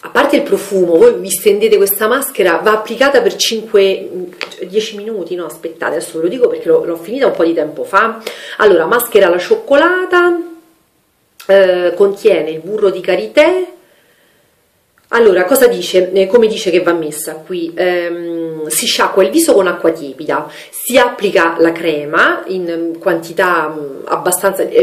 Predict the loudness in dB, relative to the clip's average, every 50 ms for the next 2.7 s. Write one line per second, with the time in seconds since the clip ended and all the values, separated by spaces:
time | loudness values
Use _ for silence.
0 | 2 2 2 2 2 2 2 2 0 -2 -2 0 0 0 -2 0 0 0 2 2
1 | 2 0 -2 -6 -6 -8 -8 -10 -14 -18 -20 -2 2 4 4 4 2 -2 -4 -6
2 | -2 2 2 2 2 0 -2 -4 -2 2 2 2 2 2